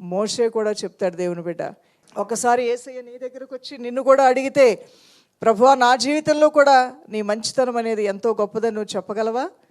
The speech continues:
చెప్పాలి దేవుని బిడ్డ. అవును, ఒక్కొక్కసారి నీ వారే నీ సహాయానికి రాకపోవచ్చు, నువ్వు సేవించిన దేవుడు మాత్రం నిన్ను విడిచిపెట్టడు. నీ వారు, నా వారు అనుకున్నటువంటి వారే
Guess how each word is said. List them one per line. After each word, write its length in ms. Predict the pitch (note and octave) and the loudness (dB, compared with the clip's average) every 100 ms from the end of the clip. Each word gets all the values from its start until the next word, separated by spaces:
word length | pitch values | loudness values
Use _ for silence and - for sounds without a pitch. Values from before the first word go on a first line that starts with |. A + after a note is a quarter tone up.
| _ _ _ _ - | _ _ _ _ -14
చెప్పాలి 300 | F#3 A#3+ A#3+ | -6 -4 -2
దేవుని 280 | G#3+ F#3 F3+ | -2 -4 -8
బిడ్డ. 220 | - - G3+ _ _ - | -12 -14 -16 _ _ -8
అవును, 260 | G3 G3+ | -4 -2
ఒక్కొక్కసారి 580 | G3+ G#3 F3+ A#3 G#3+ A3 | 0 -2 -2 0 2 2
నీ 220 | G#3 A3 | 0 -2
వారే 500 | A#3+ A#3 A#3+ A#3 A3+ - _ _ | 4 4 6 4 2 -4 _ _
నీ 120 | G3 | -8
సహాయానికి 640 | G#3 G#3+ G3 G#3+ A3 G#3+ G3 | -4 -2 -2 0 0 -2 -4
రాకపోవచ్చు, 720 | G3 G3+ G#3 G3+ F#3 F3+ G#3 | -2 0 -2 -2 -2 -4 -8
నువ్వు 160 | G#3+ A3+ | -6 -4
సేవించిన 680 | - B3 C4 A#3 - A3+ | 0 0 0 -8 -8 -6
దేవుడు 400 | G3+ G#3+ A#3+ A#3+ | 0 4 4 4
మాత్రం 360 | A3 G#3 G#3 G3 | 0 0 -2 -8
నిన్ను 180 | G3 F#3 | -6 -2
విడిచిపెట్టడు. 760 | F#3+ - F#3+ E3+ E3+ D#3 D3 D3+ - - C3 A2 G3 | -2 -4 -6 -6 -4 -6 -6 -10 -20 -18 -14 -14 -12
నీ 260 | G3+ A3 C4 | -6 -2 2
వారు, 400 | C4+ C4 C4+ C4+ | 6 6 6 2
నా 260 | A#3+ A3+ A#3+ | 0 2 6
వారు 300 | B3+ C4 C#4 | 8 6 6
అనుకున్నటువంటి 800 | C4 B3 B3+ B3 A#3+ B3 A#3+ | 4 2 -2 -2 -2 0 0
వారే 460 | A#3 A#3 A3+ G#3+ E3+ | 2 2 2 0 -2